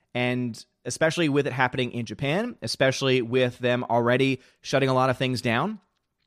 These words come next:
in that country, I could definitely see that happening." You know, it really depends on how well they're able to contain it in that country.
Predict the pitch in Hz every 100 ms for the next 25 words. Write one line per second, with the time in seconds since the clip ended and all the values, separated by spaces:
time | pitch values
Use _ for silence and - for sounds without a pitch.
0 | _ - 131 131 117 131 139 214 240 247
1 | _ _ _ _ _ 127 143 127 156 185
2 | 196 190 202 247 104 95 - _ _ _
3 | 113 113 139 202 190 220 185 151 131 151
4 | 143 131 151 151 - 127 139 131 131 139
5 | 127 113 113 120 117 117 117 190 214 -
6 | 123